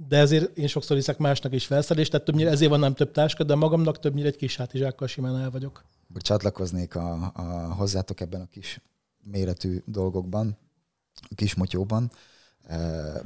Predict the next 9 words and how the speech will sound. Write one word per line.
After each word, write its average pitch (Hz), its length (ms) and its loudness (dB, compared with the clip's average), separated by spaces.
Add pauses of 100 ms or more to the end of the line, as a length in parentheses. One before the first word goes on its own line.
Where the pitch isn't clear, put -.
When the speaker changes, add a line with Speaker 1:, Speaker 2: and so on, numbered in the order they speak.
Speaker 2:
bár 92 240 0
én 92 120 0
más 98 280 0
területen 90 340 -4
használom 80 540 -6
a 78 160 -12 (360)
kamerát, 80 460 -6
mint 82 220 -8
ti. 101 100 -18